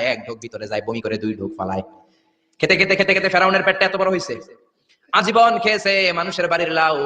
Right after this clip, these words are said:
অন্যের বাড়ির কদু, অন্যের বাড়ির খাসির রান। আজকে বেয়াদবের বাচ্চাটারে লোহিত সাগরের লবণের পানি, পানির মধ্যে চুবায় কে? আল্লাহ। পানি খেতে খেতে পেট এত বড়। এবার হাত তুলে কয়, "আমি ভালো মানুষ।" কি বলে? "আমি ভালো মানুষ, আমি ঈমান আনলাম।" বনি ইসরাইলের লোকেরা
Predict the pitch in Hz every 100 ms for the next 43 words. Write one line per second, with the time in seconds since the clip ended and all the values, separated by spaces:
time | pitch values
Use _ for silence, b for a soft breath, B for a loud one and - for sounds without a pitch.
0 | 135 139 139 127 127 123 123 127 127 127
1 | 110 127 113 113 117 110 110 - 92 98
2 | 95 92 _ _ _ - 101 - 110 139
3 | 143 143 127 123 127 127 120 123 123 131
4 | 127 113 117 113 117 117 110 107 - 101
5 | 113 117 117 113 113 110 101 92 92 98
6 | 92 - _ - 190 196 190 - - -
7 | 208 240 226 220 220 180 180 156 131 110
8 | 139 - 170 - 196 180 156 147 131 147
9 | 110 - - _ _ _ _ _ _ -
10 | 147 156 120 160 - - _ _ _ -
11 | 160 185 180 190 196 190 - - - -
12 | _ _ _ - 170 226 220 233 233 233
13 | 226 214 196 180 233 233 220 220 208 196
14 | 190 170